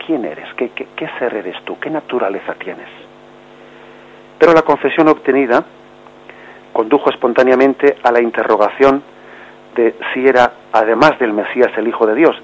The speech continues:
Y esta es, esto es lo que, mm, podemos decir que concluye el proceso religioso.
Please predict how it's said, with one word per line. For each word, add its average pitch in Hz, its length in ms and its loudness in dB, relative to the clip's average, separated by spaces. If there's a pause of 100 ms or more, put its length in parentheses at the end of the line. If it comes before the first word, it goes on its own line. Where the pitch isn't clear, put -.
Y 147 140 0
esta 123 280 2
es, 147 120 2 (480)
esto 151 240 -2
es 135 60 -4
lo 135 120 2
que, 117 200 0 (440)
mm, 110 420 -4 (840)
podemos 131 300 4
decir 131 180 -2
que 123 120 -2
concluye 113 440 2
el 107 80 -2
proceso 107 360 -6
religioso. 95 580 -8